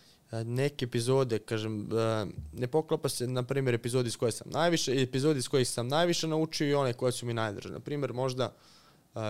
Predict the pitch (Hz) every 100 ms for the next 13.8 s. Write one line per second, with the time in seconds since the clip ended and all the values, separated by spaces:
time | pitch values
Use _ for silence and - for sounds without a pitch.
0 | 101 117 120 110 - 113 - - 123 107
1 | - 98 104 110 101 95 107 107 104 95
2 | 101 101 107 104 104 104 98 78 - -
3 | 107 107 104 101 - _ - - - _
4 | _ _ _ _ _ 131 123 127 127 123
5 | 120 131 123 123 131 135 127 123 113 113
6 | - 117 117 120 120 117 107 101 _ -
7 | - _ _ 107 104 101 101 98 - _
8 | _ _ - 113 139 135 113 143 151 139
9 | 131 123 120 113 110 123 139 - 160 160
10 | 151 143 151 131 117 110 143 151 - 123
11 | - 131 127 113 95 104 113 120 151 165
12 | 120 120 123 117 131 127 117 - 123 110
13 | 104 - - 147 139 147 147 143